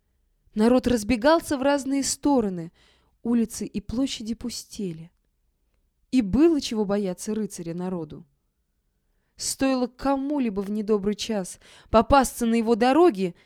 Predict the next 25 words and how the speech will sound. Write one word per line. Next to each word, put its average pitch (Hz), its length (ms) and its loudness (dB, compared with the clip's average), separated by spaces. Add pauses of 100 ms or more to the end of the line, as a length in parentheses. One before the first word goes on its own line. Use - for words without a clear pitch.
(300)
перейти 349 640 4
ему 233 320 -2
нечаянно 240 680 -4
путь, - 540 -6 (840)
и 226 120 -4
в 240 40 -2
одно 269 340 -2
мгновение 269 760 -6
ока 277 540 -6 (260)
свирепый 233 560 -4
рыцарь 233 400 -6
затаптывал 247 720 -6
насмерть - 800 -10 (380)
несчастного 214 760 -4
копытами 214 580 -8
своего 202 400 -4
коня 214 520 -2 (420)
или 262 200 4
пронзал 285 540 2
его 269 240 -2
насквозь 285 680 -4 (260)
своим 240 380 -4
тяжёлым 269 680 0
острым 220 420 -4
мечом. 185 600 -6